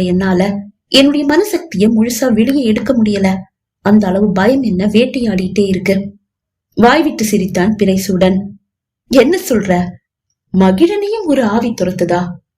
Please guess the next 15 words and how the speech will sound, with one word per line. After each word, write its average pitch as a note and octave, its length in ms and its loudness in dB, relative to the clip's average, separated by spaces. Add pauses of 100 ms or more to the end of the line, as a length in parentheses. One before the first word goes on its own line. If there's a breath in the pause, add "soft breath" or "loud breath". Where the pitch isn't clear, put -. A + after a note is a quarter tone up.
(240)
"ஆமா, B4 220 2
இந்த F#4 200 0 (120)
ஆவிங்களுக்கெல்லாம் E4 720 0
வேற A3 120 0
வேலையே A#3+ 380 0
இல்லையா? F3 360 -2 (240)
எல்லாம் A#4 300 0
சொல்லி D#4+ 200 0
வச்ச E4+ 220 -2
மாதிரி A#3 300 0 (580)
உன் C#4+ 220 4
கண்ணுல F4 300 2
மட்டும் G3+ 340 0
வந்து D#4+ 180 0
மாட்டுது." C#4+ 380 0